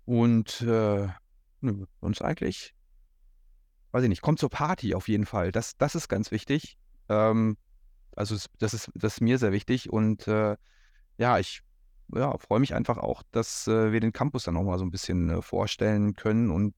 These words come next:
ähm, ja, dieser Vernetzungsgedanke ist mir halt wichtig. Deswegen finde ich, äh, äh, war auch eure Workshop-Anfrage, ist da auf, äh, offene Türen gestoßen,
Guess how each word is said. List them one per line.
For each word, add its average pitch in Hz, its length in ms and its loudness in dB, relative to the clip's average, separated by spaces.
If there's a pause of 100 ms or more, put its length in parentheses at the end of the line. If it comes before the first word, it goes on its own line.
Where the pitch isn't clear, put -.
ähm, 101 380 0 (520)
ja, 113 160 6
dieser 117 200 4
Vernetzungsgedanke 113 720 0
ist - 160 -6
mir 95 120 2
halt 90 120 -2
wichtig. 92 240 -4
Deswegen 107 540 2
finde 117 220 2
ich, - 180 -8
äh, - 20 -6
äh, - 40 -4
war 92 760 0
auch 104 120 -2
eure 104 220 0
Workshop-Anfrage, 113 840 2
ist 104 280 -4
da 107 100 2
auf, 101 300 -4
äh, - 40 -6
offene 104 500 0
Türen 127 280 2
gestoßen, 98 460 -4